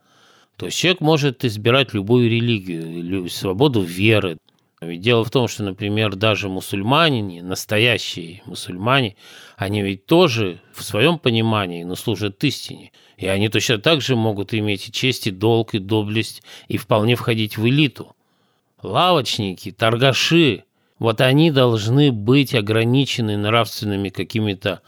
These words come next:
границами. Поэтому должна быть симфония властей, которая хорошо описана, мы ее не будем повторять, власть духовная,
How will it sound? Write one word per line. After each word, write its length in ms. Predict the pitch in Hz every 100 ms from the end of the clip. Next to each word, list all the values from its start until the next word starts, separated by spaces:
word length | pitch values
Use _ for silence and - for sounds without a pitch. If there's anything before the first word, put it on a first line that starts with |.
| -
границами. 840 | 95 107 127 151 135 - 82 78 - _ _ _ _
Поэтому 600 | 107 127 143 143 131 - -
должна 320 | 104 110 165
быть 140 | 160
симфония 540 | 113 120 98 143 147 120
властей, 640 | 101 92 - - 127 135
которая 520 | 131 104 120 107 104
хорошо 380 | 98 101 90 110
описана, 520 | 95 - 117 - 98
мы 200 | 92 92
ее 140 | 95 92
не 120 | 92
будем 320 | 95 104 92
повторять, 640 | 104 95 - 92 90 90
власть 320 | 98 98 87 92
духовная, 640 | 95 - 143 127 113 98